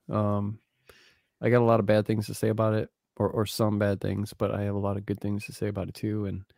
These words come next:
I don't know why the idea of a, a remake of it, uh, kind of appeals to me, 'cause I usually don't like that kind of thing. Maybe it's because I like the idea so much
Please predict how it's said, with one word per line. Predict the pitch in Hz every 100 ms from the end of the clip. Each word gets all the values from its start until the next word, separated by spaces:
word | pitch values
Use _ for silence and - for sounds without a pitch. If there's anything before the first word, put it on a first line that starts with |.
| _ _ _ _
I | 113
don't | 156
know | 180
why | 131 120 131
the | 131 120
idea | 110 110 110 110
of | - 95 - -
a, | -
a | 98 87 107
remake | 98 104 110 104 101
of | 101
it, | 98 - _ -
uh, | 90
kind | - 110
of | 110
appeals | 107 123 120 -
to |
me, | 120
'cause | 117 95
I |
usually | 90 98 104
don't | 92 -
like | 95
that | 110 -
kind | 117
of | 127
thing. | 131 131 - - -
Maybe | 143 160
it's | 135
because | - 127 135 123 107 - _ _ _ -
I |
like | 107 110 117
the | 120
idea | 110 104 107
so | - 104
much | 92 95 113 -